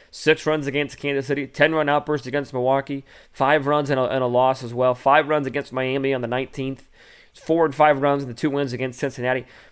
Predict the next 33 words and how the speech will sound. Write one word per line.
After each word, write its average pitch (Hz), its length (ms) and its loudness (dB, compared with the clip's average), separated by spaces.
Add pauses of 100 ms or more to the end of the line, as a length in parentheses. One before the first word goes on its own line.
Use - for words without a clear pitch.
So 143 140 0
they, 143 260 0 (140)
they - 80 -6
had 180 200 0
the 208 80 4
ability 170 440 6
to 131 80 -6
do 170 240 -2
this. 120 340 -2 (1300)
It's - 160 -8
time 170 140 -2
to 170 40 -6
take 175 140 -2
a 143 40 4
page 160 300 2
out 156 80 6
of 135 60 0
the 127 40 -4
pitching 156 360 -4
book 120 260 0
and 104 220 -8 (340)
simply 127 540 0 (960)
get 180 160 0
the, - 100 -8
get 175 180 -2
the 160 60 2
rust 151 260 4
off 143 200 4
and 123 100 -10
start 135 220 2
getting 123 180 -2
it 101 100 -10
done. 101 200 -10